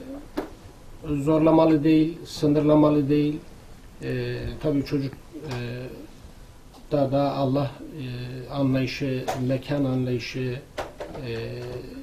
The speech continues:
inanç anlayışı çok oluşmadığı için biraz daha, e, şey yapmak lazım. Yani oyun eğlence düzeyine indirerek, e, bütünleştirmek lazım. Yani orada, e, özellikle de üstünde duracağım şey bir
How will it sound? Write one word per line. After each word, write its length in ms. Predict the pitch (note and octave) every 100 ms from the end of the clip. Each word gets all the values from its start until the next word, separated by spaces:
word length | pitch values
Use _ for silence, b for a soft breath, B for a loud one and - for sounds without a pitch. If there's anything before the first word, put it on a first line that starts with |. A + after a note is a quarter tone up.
| - D3
inanç 340 | C#3+ D3+ -
anlayışı 320 | C#3+ C#3 D3
çok 220 | C3+ D3+ C#3+
oluşmadığı 460 | F3 F#3 E3 D3
için 360 | C3 A2+ G3 G#3+ - - - - -
biraz 320 | F#3 F3+ D3+
daha, 380 | D#3 D3+ C3+ - - - - C3+ B2 A#2+ B2
e, 40 |
şey 160 | - D3
yapmak 360 | B2+ B2 A#2
lazım. 400 | A#2 A2 - A2
Yani 300 | B2+ C3+ C3 - D3
oyun 180 | D#3 D#3+
eğlence 500 | D3 D3 D3+ D#3+ C3+
düzeyine 320 | C3 C#3 C#3
indirerek, 440 | C3 D#3 D#3+ G3 B B B B B - -
e, 280 | C3+ B2+ C3
bütünleştirmek 680 | C#3+ E3+ D3+ - D3+ D3+ -
lazım. 360 | B2+ A2 - G#2+ A#2+
Yani 360 | D3 D3+ C#3+ - b b b - -
orada, 600 | D#3 E3+ D3+ D3+ F#3 - - - - - -
e, 100 | E3 C#3 C3 C3 C#3 C#3+ C#3 - - D#3+
özellikle 680 | D3 D#3 D#3 F3+ - C#3
de 140 | C3+ C3
üstünde 400 | B2+ - D3 C3+
duracağım 420 | C3+ B2 B2+ A#2
şey 200 | - C#3
bir 280 | C3 A#2